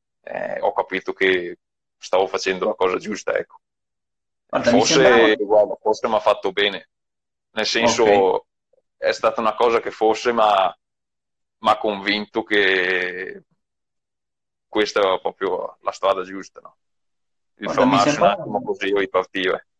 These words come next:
Speaker 2: mi sembrava una domanda banale, vista la tua, comunque, carriera giovanile, i tuoi successi. Mi sembrava tutto in discesa, tra virgolette, invece mi hai smentito questa convinzione che non è stato tutto facile, non è stato tutto, mm,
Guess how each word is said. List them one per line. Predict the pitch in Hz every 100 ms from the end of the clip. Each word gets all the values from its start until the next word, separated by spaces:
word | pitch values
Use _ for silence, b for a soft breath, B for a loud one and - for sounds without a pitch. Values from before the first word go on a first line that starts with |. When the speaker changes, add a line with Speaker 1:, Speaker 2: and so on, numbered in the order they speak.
| _ _ _ _ _
Speaker 2:
mi | 127
sembrava | 135 170 208
una | 156 131
domanda | 131 147 143 131
banale, | 127 131 156 127
vista | 127 - 113
la | 113
tua, | 123 123 117
comunque, | 113 117 117
carriera | 107 120 117
giovanile, | 107 110 110 117
i | 113
tuoi | 113
successi. | 110 - 120 113 113 - 131
Mi | 110
sembrava | 117 131 127 110 107
tutto | 120 - 113
in | 107
discesa, | 101 - 120 113
tra | 107
virgolette, | 101 104 - 110 120 -
invece | 104 117 120 107
mi | 107 110
hai | 110 110 107 101 b b b b
smentito | 104 107 123 117 131 120 113
questa | 107 110
convinzione | 107 107 104 98 120 113 101 -
che | 101
non | 98 98 95 98 123
è | 135
stato | - 147 131
tutto | 113 113 113
facile, | 107 107 107 107 101
non | 104
è |
stato | 104 117 107 104
tutto, | 104 - 104 104 98 98 101 101
mm, | 98 98 95